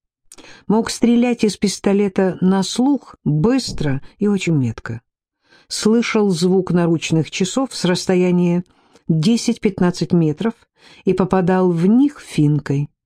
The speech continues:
Безошибочно угадывал психологическое состояние людей на значительном расстоянии. Конец примечания. Впрочем, об этом она рассказывала только отцу.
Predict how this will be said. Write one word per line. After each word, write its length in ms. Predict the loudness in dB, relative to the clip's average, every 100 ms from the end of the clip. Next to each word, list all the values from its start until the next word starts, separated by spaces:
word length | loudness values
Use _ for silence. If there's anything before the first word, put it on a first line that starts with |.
| _ _ _ _ -2
Безошибочно 840 | 0 2 0 0 0 0 2 2
угадывал 580 | 2 0 0 2 0 -2 -10
психологическое 880 | -4 0 2 0 0 -4 -4 -2 -2
состояние 640 | -2 -2 0 2 2 2
людей 520 | 2 0 0 0 -2 _ _ _ -2
на 240 | 2 2 2
значительном 920 | 2 0 -2 -4 -2 -2 0 0 -4 _ -6
расстоянии. 880 | -4 -4 -4 -4 -2 -4 -6 -8 -14 _ _ _ _ _ _ _ _ _
Конец 640 | -2 0 0 -2 -10 -16 _ _
примечания. 800 | -4 0 0 -2 -6 -6 -8 -14 _ _ _ _ _ _ _ _ _
Впрочем, 500 | -16 -4 -4 0 0
об 180 | 2 0
этом 240 | 0 2
она 420 | 2 2 0 0 -2
рассказывала 680 | -2 -2 -2 0 0 0
только 520 | -2 0 -2 -2 -6 -8
отцу. 640 | -6 -8 -10 -10 -8 -10